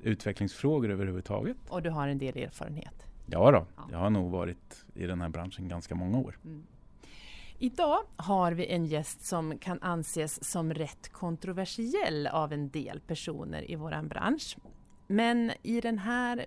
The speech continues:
Speaker 2: podden så har vi som strategi att lyssna utanför vårat, eh, vanliga frekvensområde. Och det beror ju på att vi vill skapa oss en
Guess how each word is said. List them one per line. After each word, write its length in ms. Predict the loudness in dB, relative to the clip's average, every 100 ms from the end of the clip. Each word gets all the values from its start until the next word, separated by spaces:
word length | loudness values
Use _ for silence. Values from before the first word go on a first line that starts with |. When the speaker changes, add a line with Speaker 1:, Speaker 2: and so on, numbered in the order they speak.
| -6
Speaker 2:
podden 360 | -4 -2 -2 -2
så 120 | 0
har 160 | 0
vi 140 | 0 -2
som 140 | -2
strategi 640 | -4 -4 -4 -6 -4 -4 -4
att 200 | -6 -4
lyssna 320 | -4 -4 -6
utanför 720 | -4 -4 -2 -4 -2 2 2
vårat, 380 | 2 0 0 -6 -18 -20 -18 -12
eh, 180 | -6 -6 -6 -6
vanliga 1000 | 0 4 4 4 2 2 2 4 4
frekvensområde. 1120 | 4 -4 -4 -2 -2 -4 -4 -4 -4 -2 -2 -2 -4
Och 120 | -2
det 220 | 0 0
beror 240 | 0 0
ju 80 | 0
på 100 | -2
att 120 | -6
vi 140 | -4 -4
vill 180 | -4 -6
skapa 520 | -8 -6 -6 -6 -6
oss 240 | -8 -6 -4
en 260 | -4 -4